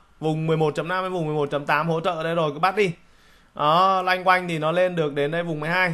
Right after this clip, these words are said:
ờ, mạnh nữa thì lên vùng mười bốn bán. Đó. P O V kép, dòng tiền như thế nào đây? P O V kép trong tuần thì nó sập luôn một phát về mười ba năm, mười ba bảy đấy là hỗ trợ, điểm sâu hơn.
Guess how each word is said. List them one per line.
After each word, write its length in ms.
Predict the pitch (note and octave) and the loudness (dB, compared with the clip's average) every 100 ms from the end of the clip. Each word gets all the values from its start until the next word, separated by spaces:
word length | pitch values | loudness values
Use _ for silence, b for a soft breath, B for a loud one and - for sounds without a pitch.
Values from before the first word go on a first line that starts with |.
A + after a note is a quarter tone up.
| C#3+ | -4
ờ, 180 | D3+ D3 | -2 -2
mạnh 260 | D#3 D3 | -2 -4
nữa 100 | D#3 F3 | -6 -6
thì 80 | |
lên 180 | E3+ E3+ | -2 -2
vùng 140 | E3 D3 | -2 -2
mười 100 | C3+ | 0
bốn 220 | C#3 D#3 | 0 2
bán. 220 | D3+ E3+ - - _ | 2 0 -6 -20 _
Đó. 280 | B2 D#3 F3+ - - - _ _ _ - _ _ _ _ _ _ _ _ _ b b b b b _ | -8 -8 -8 -14 -20 -20 _ _ _ -20 _ _ _ _ _ _ _ _ _ b b b b b _
P 40 | F#3 | 2
O 200 | G3+ F#3+ | 2 2
V 80 | G3 | 0
kép, 260 | G#3 A3 A3 _ _ _ - | 0 0 -2 _ _ _ -18
dòng 460 | C#3+ D#3+ D3+ D3 | -4 -2 -2 -4
tiền 420 | C#3 D#3+ D3 C#3 D3+ | -4 -2 -2 -2 -6
như 100 | E3+ | -6
thế 100 | F3+ | -2
nào 240 | F3 D#3 | 0 2
đây? 280 | E3+ E3+ D#3+ | 4 2 0
P 40 | E3 | -4
O 180 | E3 E3 | -4 -4
V 60 | D#3+ | -2
kép 240 | F#3 F#3 | -2 -2
trong 240 | F3 E3 D#3+ - | -4 -4 -6 -4
tuần 380 | D#3+ C#3+ C3 B2+ | -2 -2 -4 -6
thì 120 | C3 | -6
nó 280 | B2+ C#3 C#3+ | -4 -4 -6
sập 380 | - D3+ C#3+ - | -4 -2 -2 -2
luôn 240 | D#3 D#3+ | -2 -2
một 120 | C3+ | -4
phát 240 | F3 E3+ - | -4 -4 -4
về 100 | C#3+ | -4
mười 100 | C3+ | -2
ba 160 | D#3 | -2
năm, 160 | D#3 D#3 | -2 -4
mười 100 | C3+ | -2
ba 180 | C#3+ D3 | -2 0
bảy 180 | C3+ G#2+ | 0 0
đấy 80 | |
là 80 | B2+ | -4
hỗ 140 | C3 - | -4 -2
trợ, 300 | F3 D#3 - | -2 -2 -6
điểm 200 | C3 G#2 | -10 -6
sâu 180 | C#3+ D3 | -4 0
hơn. 280 | D#3 D#3 | 0 -2